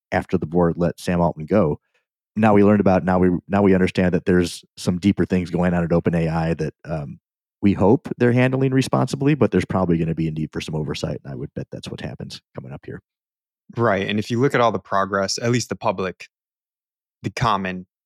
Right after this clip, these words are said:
Speaker 2: progress, all the tools that we have access to that we've experienced here in twenty twenty-three, I mean,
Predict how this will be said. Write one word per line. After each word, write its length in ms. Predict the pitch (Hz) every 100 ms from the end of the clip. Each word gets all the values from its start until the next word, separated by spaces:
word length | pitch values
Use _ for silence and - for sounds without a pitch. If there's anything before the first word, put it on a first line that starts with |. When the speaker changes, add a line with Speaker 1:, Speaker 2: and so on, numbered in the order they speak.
| _ _ _
Speaker 2:
progress, 440 | - 98 101 95 -
all 160 | 113
the 100 | 107
tools 280 | 107 120 101
that 80 | 92
we 120 | 101
have 140 | 95 90
access 340 | 95 104 -
to 140 | - 95
that 120 | 95
we've 180 | 104 98
experienced 560 | - - 98 95 98
here 100 | 101
in 100 | 95
twenty 240 | 95 98 95
twenty-three, 480 | - 95 92 101
I 60 | 104
mean, 240 | 92 92